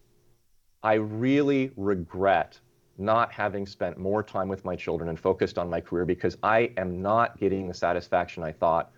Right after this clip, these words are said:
from my job." Or they say the opposite, "Thank God I dropped out of that job when I got married and had my kids because they have been the joy of my life and I don't regret a single moment of it. I've been a better wife and a better mother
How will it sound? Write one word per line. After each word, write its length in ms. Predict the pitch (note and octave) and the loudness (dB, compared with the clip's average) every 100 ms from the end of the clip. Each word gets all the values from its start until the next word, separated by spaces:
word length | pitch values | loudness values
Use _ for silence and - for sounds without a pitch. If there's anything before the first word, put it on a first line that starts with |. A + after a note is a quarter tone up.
| _ | _
from 180 | F#2 | -4
my 140 | F2 E2 | -2 -2
job." 360 | D#2 C2 A#1+ - _ _ | -2 -4 -4 -12 _ _
Or 240 | - F3+ G3 | 6 8 10
they 140 | C3+ | 8
say 140 | - A2+ | 4 2
the 120 | G#2+ | 4
opposite, 480 | G#2+ G#2+ - - - | 4 2 -4 -6 -2
"Thank 320 | A#2+ A#2+ G2 | -2 -4 -2
God 480 | C3 D3 B2 D#2 - _ _ _ - | 4 4 4 2 -6 _ _ _ -4
I 100 | G2+ | -4
dropped 520 | G2+ G2+ B2 C3+ - | -2 4 4 4 -2
out 300 | G#2+ A2 G#2 | 0 0 0
of 100 | F#2+ | -2
that 200 | F#2+ F2 | -4 -4
job 320 | - F#2+ E2+ E2 | -2 0 0 -4
when 120 | F#2 | -8
I 60 | F2+ | -4
got 200 | F#2 F#2+ | -4 -4
married 240 | G2 F#2+ | -2 -4
and 80 | F#2 | -2
had 140 | F2 | -4
my 120 | F2 | -4
kids 320 | E2 A2 F#2 D#2 | -4 0 0 -2
because 320 | F2 F#2 - _ _ | -6 -6 -6 _ _
they 100 | A#2+ | 4
have 140 | B2 | 6
been 160 | B2 G#2+ | 2 -2
the 60 | |
joy 280 | F#2+ G#2+ A#2 | -2 2 2
of 80 | A#2 | 4
my 140 | A2 | 2
life 260 | G2+ G2 G2 | 2 2 2
and 100 | - | -2
I 60 | F2 | -2
don't 180 | G#2 | -2
regret 260 | G#2+ G2 F2+ | -2 0 0
a 40 | |
single 400 | E2 - B2 A#2+ | -2 -4 -2 0
moment 300 | A2+ G#2 G2+ | 0 0 0
of 80 | G2+ | 2
it. 100 | G2+ | 2
I've 120 | - F#2+ | 0 -2
been 100 | F2+ | 0
a 60 | |
better 260 | F2 A2 A#2+ | 2 4 4
wife 300 | G#2 G2+ G2 | 4 2 0
and 100 | F#2+ | -2
a 20 | |
better 240 | F2 F2+ | 0 0
mother 420 | F2+ F2 F2 F2 | 0 0 0 0